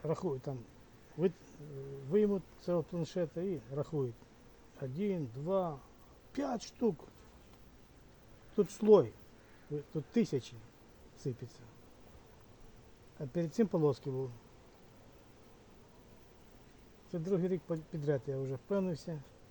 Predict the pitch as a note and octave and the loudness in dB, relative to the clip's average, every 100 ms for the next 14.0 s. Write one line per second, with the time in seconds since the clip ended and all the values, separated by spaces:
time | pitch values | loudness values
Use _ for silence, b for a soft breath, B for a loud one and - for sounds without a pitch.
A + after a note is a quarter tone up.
0 | - - - - - - - - D#3+ E3+ | -20 -20 -20 -20 -20 -20 -18 -8 0 2
1 | D3 - C3+ D3 C3+ C3+ B2+ - - - | 2 -2 -2 0 2 0 -4 -10 -20 -20
2 | - C3 - C3+ C#3 D#3 F3 - - - | -12 -12 -10 -8 -6 -6 -8 -10 -20 -20
3 | - - - - - - - - - - | -20 -20 -20 -20 -20 -20 -20 -20 -20 -20
4 | - - - - - - - - - D3 | -20 -20 -20 -20 -20 -20 -20 -20 -16 -6
5 | E3+ F#3+ D3 A2 - - - - - - | 2 4 2 -4 -16 -20 -20 -20 -20 -20
6 | - - - - - - - - C3+ B2+ | -20 -20 -20 -20 -20 -20 -18 -8 -6 0
7 | G3 F3+ D3+ - - - - - E3 B2 | 0 0 -4 -14 -20 -20 -20 -14 -10 -10
8 | - - - - D3+ - - - - - | -10 -20 -16 -6 -6 -6 -18 -20 -20 -20
9 | - - - - - - - - - - | -20 -20 -20 -20 -20 -20 -20 -20 -20 -20
10 | - - - - - - - - - - | -20 -20 -20 -20 -20 -20 -20 -20 -20 -20
11 | - - - - - - - - - - | -20 -20 -20 -20 -20 -20 -20 -20 -20 -20
12 | - - D3 C#3 C3 B2+ B2 - - C3 | -20 -12 -4 -2 0 -4 -6 -10 -12 -6
13 | D#3 D#3 D3 C3 B2+ C3+ D#3 E3 F3+ F3+ | -4 -4 -4 -4 -4 -4 -4 -2 -2 -2